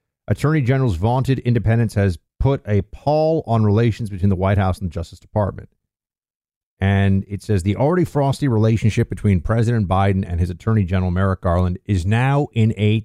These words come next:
deep freeze. So, respect and admiration among White House aides for Garland, a longtime federal court judge, chose to underscore the independence of the Justice Department and has shifted for some into resignation and distrust.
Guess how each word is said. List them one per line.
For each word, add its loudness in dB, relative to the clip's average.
deep -2
freeze. -2
So, -16
respect -2
and 2
admiration 2
among 4
White 2
House 0
aides 0
for -4
Garland, 0
a -2
longtime 2
federal 0
court 0
judge, -2
chose 0
to -4
underscore 0
the 4
independence 0
of -6
the -8
Justice -2
Department -2
and -6
has -8
shifted -2
for -2
some 0
into -2
resignation -2
and -6
distrust. -4